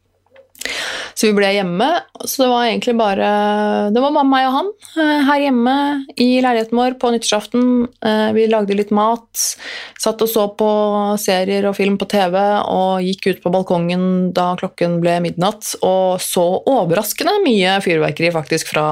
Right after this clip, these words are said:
vår egen balkong. Det er jeg positivt overrasket over. Jeg er litt sånn nerd på fyrverkeri, jeg elsker fyrverkeri. Ikke spør meg hvorfor, jeg bare er sånn, jeg har alltid vært sånn, jeg elsker fyrverkeri. Fyrverkeri er dritgøy. Jeg skulle jo bli,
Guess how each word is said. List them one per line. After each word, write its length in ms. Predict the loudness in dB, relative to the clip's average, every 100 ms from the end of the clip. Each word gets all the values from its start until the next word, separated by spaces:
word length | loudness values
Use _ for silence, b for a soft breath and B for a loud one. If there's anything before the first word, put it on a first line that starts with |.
| 0
vår 160 | 0 -2
egen 180 | -2 -4
balkong. 360 | -2 -2 0
Det 80 | 0
er 80 | 0
jeg 100 | -2 -4
positivt 320 | -2 0 0
overrasket 360 | -2 -2 -4 -4
over. 200 | -4 -10 B B
Jeg 80 | -2
er 140 | -2 -2
litt 100 | -2
sånn 160 | -2 0
nerd 240 | 0 -2
på 100 | -4
fyrverkeri, 380 | -2 -2 0 -2
jeg 160 | -2 -4
elsker 280 | -8 -10 -6
fyrverkeri. 400 | -4 -2 -2 -2 -4
Ikke 160 | -6 -6
spør 220 | -2 -2
meg 100 | -2
hvorfor, 180 | -2 -2
jeg 140 | 0
bare 160 | -2 -2
er 80 |
sånn, 100 | -4
jeg 60 | -4
har 80 | -4
alltid 140 | -4
vært 120 | -4
sånn, 120 | -4 -2
jeg 140 | -4
elsker 340 | -2 -4 -2 0
fyrverkeri. 420 | -2 -4 -6 -6 -8 B B B -2
Fyrverkeri 360 | -2 0 -2 0
er 80 | 0
dritgøy. 400 | -2 -4 -4 -4 -8 B B B B -4
Jeg 100 | -2
skulle 240 | 0 0
jo 80 | 0
bli, 220 | 0